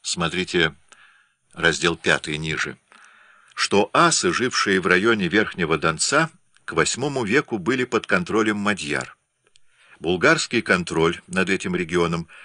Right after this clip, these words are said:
возможно, предшествовал мадьярскому господству, и территория Оскола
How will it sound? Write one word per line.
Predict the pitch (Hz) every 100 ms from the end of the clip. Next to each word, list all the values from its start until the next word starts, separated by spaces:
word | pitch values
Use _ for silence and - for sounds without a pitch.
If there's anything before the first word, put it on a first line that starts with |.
| -
возможно, | 80 76 78 143 143
предшествовал | 147 143 - 117 117 - 127 123 123 120
мадьярскому | 95 90 76 76 82 - - 104
господству, | 101 113 - 80 71 - - 71 _ _ - -
и | 82
территория | 82 98 104 123 110 101 95
Оскола | - - 170 165 101